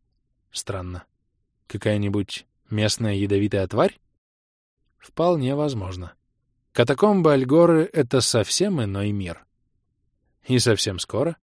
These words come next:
мне в этот мир придётся окунуться по полной. Где-то здесь, в узких сырых коридорах, затхлых отнорках и руслах подземных рек и каналов, бродит поисковый отряд крабберов.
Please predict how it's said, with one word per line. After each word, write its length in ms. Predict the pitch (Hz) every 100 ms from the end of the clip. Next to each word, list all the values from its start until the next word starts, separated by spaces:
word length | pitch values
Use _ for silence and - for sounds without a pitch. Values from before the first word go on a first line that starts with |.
| _
мне 220 | 117 139
в 60 | 143
этот 260 | 127 117
мир 200 | 120 185
придётся 540 | 196 180 156 131 131 156
окунуться 520 | 147 147 123 107 120
по 160 | - 135
полной. 560 | - 101 95 87 - _ _ _ _ _ _ _ _ _
Где-то 440 | 104 95 95 92 90
здесь, 420 | 87 123 - - - -
в 160 | 101
узких 360 | 143 127 131 120
сырых 340 | 123 131 120
коридорах, 640 | - 110 107 170 151 - - _
затхлых 560 | - 101 123 - 127 107
отнорках 560 | 117 120 135 131 117 -
и 140 | 139
руслах 420 | 123 135 123 117 -
подземных 600 | 110 107 110 101 95 -
рек 240 | 113 -
и 60 | 101
каналов, 540 | 98 101 147 196 - _ _ _
бродит 420 | - 196 196 202
поисковый 560 | - 175 - 170 170 156
отряд 340 | 131 143 147
крабберов. 640 | - 147 143 104 92 -